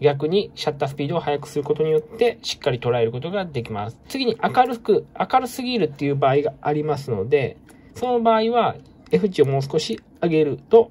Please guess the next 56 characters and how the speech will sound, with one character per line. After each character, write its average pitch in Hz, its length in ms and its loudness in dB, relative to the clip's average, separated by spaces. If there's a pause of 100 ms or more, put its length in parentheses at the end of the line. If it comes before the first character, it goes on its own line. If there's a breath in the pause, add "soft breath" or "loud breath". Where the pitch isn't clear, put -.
お 147 320 6
ー、 139 60 -6
暗 143 180 0
く 226 140 0
す - 100 -6
る 147 80 0
こ - 80 6
と - 80 -2
が 170 80 0
で 123 80 0
き 117 80 -8
ま 117 140 -4
す。 - 40 -10 (280 loud breath)
た 285 100 0
だ、 - 200 6 (460 loud breath)
あ 175 100 -4
ま 196 160 2
り 214 240 -2
上 180 100 0
げ 190 100 -2
す 190 140 -10
ぎ 170 100 -4
て 135 100 -4
し - 140 -8
ま 120 140 -2
う 123 120 -4
と 190 180 -6
画 147 200 -2
質 - 380 -10
が 165 160 -2
悪 165 220 0
く 160 120 -6
な 143 120 0
っ - 40 -6
て 139 140 -12
し - 180 -10
ま 147 140 -6
い 147 80 -4
ま 147 180 -8
す - 180 -14
の 123 260 -6
で、 170 340 -4 (320 loud breath)
シ - 80 -4
ャ 196 60 2
ッ - 40 2
タ 202 220 2
ー 196 40 0
ス - 100 -12
ピ 202 120 -2
ー 175 40 -4
ド 175 120 2
を 214 140 8
も 185 200 2
う 190 40 -2
少 - 180 -4
し - 320 -4